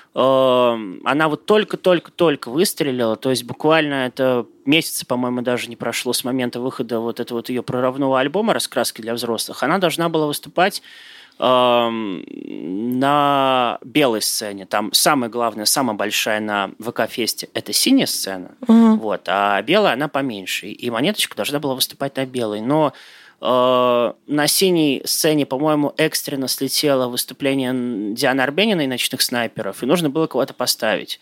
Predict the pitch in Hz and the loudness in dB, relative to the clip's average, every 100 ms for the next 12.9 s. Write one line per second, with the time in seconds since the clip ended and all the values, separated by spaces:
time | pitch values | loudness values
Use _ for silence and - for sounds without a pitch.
0 | - - - - - 104 104 - 143 151 | -18 -20 -20 -16 -2 2 2 4 4 4
1 | 147 143 131 131 - 123 131 127 180 220 | 4 2 0 -2 -2 -6 -2 2 2 2
2 | - 156 135 151 156 190 160 143 170 - | 0 -2 -4 0 0 2 2 2 0 0
3 | 143 139 135 135 131 151 143 139 - 151 | -2 0 2 0 -2 0 2 2 2 4
4 | 226 214 131 - 147 143 135 175 - - | 2 2 -2 -2 0 2 2 2 0 -4
5 | - 175 170 190 175 151 135 139 135 143 | 0 4 6 4 2 -2 -2 -2 0 2
6 | 180 190 - 135 120 131 135 - 131 123 | 2 2 0 -2 -2 2 0 0 -6 -4
7 | 135 165 175 - 131 - 120 123 135 147 | 0 2 2 0 -6 -4 -2 2 2 2
8 | - - - - 117 117 117 117 214 208 | -4 -20 -20 -8 -6 0 2 4 4 6
9 | 190 190 180 180 180 165 160 - 135 139 | 6 4 4 2 2 2 -2 -4 -4 0
10 | 127 110 107 101 110 120 110 117 113 - | 0 -2 -6 -8 0 2 2 -2 -8 -6
11 | 127 139 131 123 127 127 127 110 - 117 | -2 -2 -2 -4 -4 0 2 2 0 -4
12 | 113 110 110 98 107 104 98 92 87 | -4 -2 -4 -2 -2 0 0 0 -4